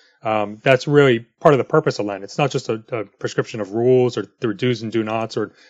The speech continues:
not eating chocolate. These are things that you have to understand in the Catholic context that might not make sense to Protestants in terms of it is efficacious to give something up it, when it's offering up your suffering for the benefit of another. Um, but all these kind of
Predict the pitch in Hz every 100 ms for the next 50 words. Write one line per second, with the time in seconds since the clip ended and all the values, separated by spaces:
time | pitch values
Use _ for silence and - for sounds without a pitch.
0 | _ - 120 123 117 110 120 110 127 113
1 | 139 131 113 _ _ _ _ _ _ -
2 | 147 143 135 127 135 135 123 107 135 123
3 | 104 - 127 117 107 - 123 123 117 107
4 | - 113 113 123 113 110 101 143 135 -
5 | - 110 104 - 110 101 110 101 117 104
6 | 104 95 - _ _ _ - 131 143 147
7 | 123 110 - 117 - 110 - - _ _
8 | - 117 127 127 - 123 113 113 113 110
9 | _ _ _ 143 139 123 120 - - _
10 | - 123 117 123 113 110 107 - 123 -
11 | - - 113 104 - 113 107 107 104 110
12 | 113 107 113 107 113 104 92 85 _ _
13 | _ - 110 104 98 95 _ - 139 156
14 | 156 - 147 123